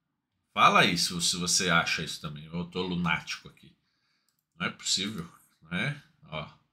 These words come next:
Aí, beleza. Vamos lá pra competição. O que chama muita atenção e o que é muito legal pro mundo do bodybuilding, porque isso mostra que lá atrás, quando em dois mil e onze eu criei o canal, eu e o Felipe começamos a postar vídeo em dois mil e onze, doze,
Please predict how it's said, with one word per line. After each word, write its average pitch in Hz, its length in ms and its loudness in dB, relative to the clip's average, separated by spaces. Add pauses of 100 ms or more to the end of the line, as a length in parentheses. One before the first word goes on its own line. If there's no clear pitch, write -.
(140)
Aí, 123 240 2
beleza. 104 380 2
Vamos 92 140 -8
lá 101 100 0
pra - 120 -14
competição. 135 680 -2 (1500)
O - 80 -20
que - 80 0
chama 190 260 4
muita 180 220 2
atenção 151 580 4 (300)
e 92 120 -14
o 92 60 -12
que 107 100 -2
é - 20 4
muito 113 260 -2
legal 107 500 4 (280)
pro 139 300 -8 (280)
mundo 147 400 -4
do 113 100 -8
bodybuilding, 92 680 0 (240)
porque 101 260 -10
isso 110 220 2
mostra 117 420 0
que 117 360 -2
lá 131 280 4
atrás, 120 500 2
quando 101 380 -6
em 95 160 -10
dois 92 240 -6
mil 113 160 -8
e 123 80 -4
onze 110 280 -4
eu 92 80 -8
criei 95 160 -8
o 92 60 -14
canal, 90 400 -2
eu 87 80 -2
e - 40 -4
o 90 40 -8
Felipe 87 240 -6
começamos 87 360 -8
a - 40 -18
postar 87 260 -8
vídeo 87 240 -4
em 82 40 -6
dois 85 200 -4
mil 104 160 -8
e 92 340 -6
onze, 107 380 -10
doze, 113 520 -4